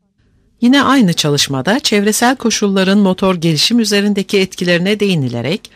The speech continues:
zihinsel engelli öğrencilerin serbest zamanlarını en çok televizyon seyrederek geçirdikleri,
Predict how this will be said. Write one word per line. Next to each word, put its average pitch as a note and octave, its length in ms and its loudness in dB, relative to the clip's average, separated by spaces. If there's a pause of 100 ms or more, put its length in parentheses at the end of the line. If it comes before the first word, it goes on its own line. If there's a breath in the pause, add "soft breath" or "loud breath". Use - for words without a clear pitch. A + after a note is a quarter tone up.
(200 soft breath)
zihinsel B3 480 4
engelli G#3 480 2
öğrencilerin C#3 760 0
serbest F#3+ 520 0
zamanlarını F#3+ 800 0
en A#3 140 0
çok G#3+ 240 -4
televizyon E3 460 0
seyrederek F#3 600 -2
geçirdikleri, B2 760 -6